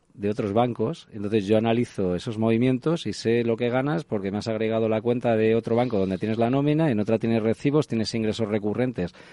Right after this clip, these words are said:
porque tienes unas rentas de un piso que tienes alquilado y además sé que tienes estos préstamos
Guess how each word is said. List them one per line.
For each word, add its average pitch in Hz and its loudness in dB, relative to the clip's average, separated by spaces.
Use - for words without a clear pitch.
porque 95 0
tienes 107 2
unas 110 2
rentas 110 0
de 113 2
un 117 -2
piso 120 -4
que 120 0
tienes 117 -6
alquilado 139 0
y 120 2
además 113 6
sé 135 0
que 131 0
tienes 123 -2
estos 120 -6
préstamos 147 -2